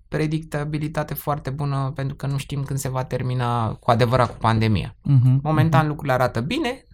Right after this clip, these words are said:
Speaker 1: dar, uh, rămâne de văzut. So, anul ăsta ne așteaptă din nou evenimente de weekend, cu siguranță, și cred că vor fi mai multe decât anul trecut.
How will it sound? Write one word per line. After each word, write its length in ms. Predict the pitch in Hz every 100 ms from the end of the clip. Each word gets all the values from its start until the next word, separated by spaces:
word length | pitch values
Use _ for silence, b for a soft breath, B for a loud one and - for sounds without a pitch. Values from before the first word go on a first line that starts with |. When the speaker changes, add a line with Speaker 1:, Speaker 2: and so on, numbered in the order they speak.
| -
Speaker 1:
dar, 260 | 190 - _ - - - _ _ _ _
uh, 120 | 135 131 135
rămâne 300 | 139 139 131
de 100 | 131
văzut. 360 | 123 107 101 -
So, 300 | - 135 135
anul 220 | 147 147
ăsta 300 | 135 139 131
ne 120 | 131
așteaptă 760 | 127 131 127 - 120 113 107 98
din 160 | 107 113
nou 380 | 120 117 98 - - - - _ _ _ _ _ - _ _
evenimente 600 | - 107 123 123 131 131
de 80 | 107
weekend, 460 | 107 107 104 139 165
cu 100 | 127
siguranță, 880 | 110 95 101 95 95 - 156 - -
și 840 | - - - - 101 101 98 98 - - _ _ - _ _ _ _ _ _
cred 200 | - 101
că 80 | 101
vor 160 | 92
fi 120 | 95 104
mai 140 | 92
multe 300 | 90 127 113
decât 300 | 80 80 -
anul 200 | 85 87 82
trecut. 520 | 85 - 156 165